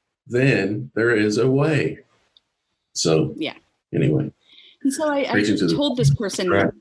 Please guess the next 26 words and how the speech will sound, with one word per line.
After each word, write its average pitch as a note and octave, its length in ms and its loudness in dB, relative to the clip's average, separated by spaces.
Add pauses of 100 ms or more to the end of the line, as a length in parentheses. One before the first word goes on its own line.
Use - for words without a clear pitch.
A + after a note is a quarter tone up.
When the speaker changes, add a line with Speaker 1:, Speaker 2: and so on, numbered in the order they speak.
Speaker 2:
person F#3 360 -2
this, E3+ 260 -4
you F3+ 80 0
know, C#3 260 -2
I D3+ 40 -8
said, E3 220 -8
"This A#3 200 -4
is, G3+ 240 -6
this A3 180 -6
is A3 160 -8
one F3+ 160 -2
of F3 120 -6
my D#3+ 160 0
challenges. D#3 920 -4
This F#3 160 -8
was F3 140 -8
my E3+ 120 -2
breaking, F#3 440 -4
one F#3+ 160 -4
of A3 80 -4
my D#3 100 -2
breaking C4+ 380 -4
points." - 500 -8 (560)
And G3 580 0 (280)
he D4 180 -2
sat C#4 380 -4